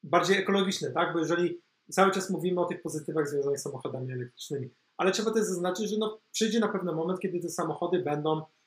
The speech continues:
e, skończy się ich żywot, tak? I niestety baterie teraz, które są używane najczęściej, to są baterie litowo-jonowe, no i ich recykling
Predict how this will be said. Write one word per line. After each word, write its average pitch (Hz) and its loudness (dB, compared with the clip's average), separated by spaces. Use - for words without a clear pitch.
e, 139 2
skończy 190 2
się 190 4
ich 180 2
żywot, 175 2
tak? - -2
I 226 0
niestety 233 2
baterie 190 2
teraz, 185 0
które 170 -2
są 175 -2
używane 151 0
najczęściej, 147 -2
to 185 -6
są 165 -6
baterie 147 2
litowo-jonowe, 156 2
no 156 2
i 165 -2
ich 220 2
recykling 180 2